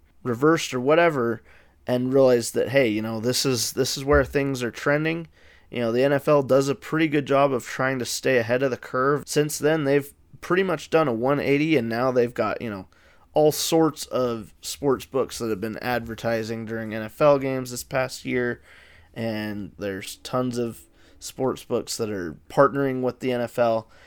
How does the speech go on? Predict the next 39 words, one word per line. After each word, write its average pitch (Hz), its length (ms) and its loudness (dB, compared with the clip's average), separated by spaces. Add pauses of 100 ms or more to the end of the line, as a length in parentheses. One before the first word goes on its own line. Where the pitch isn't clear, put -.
(120)
Thing 180 220 0
that 165 100 4
I 143 100 6
wanna 131 260 2
get 143 260 0
to 120 140 -2
here 104 380 -4
is 113 240 -4
these 110 400 -4 (580)
sports - 500 2
gambling 117 720 -4
suspensions, 101 960 -6 (320)
because, 131 280 0
of 120 140 -2
course, 131 400 0
part 151 400 4
of 143 80 6
the 135 100 2
thing 123 380 -4
with 117 300 -2
gambling 117 540 -2
is 107 260 -6
there's 104 240 -6
some 107 240 -6
ethics - 520 0
to 104 200 -4
it, - 220 -6 (480)
and 117 460 -2
that's 160 320 6
one 151 280 2
of 147 60 4
the 131 80 0
things 123 420 -6
that 110 400 -4 (540)
is 117 180 -6
kinda 117 300 -6
interesting 123 560 -4
here 104 420 -6
is 107 380 -6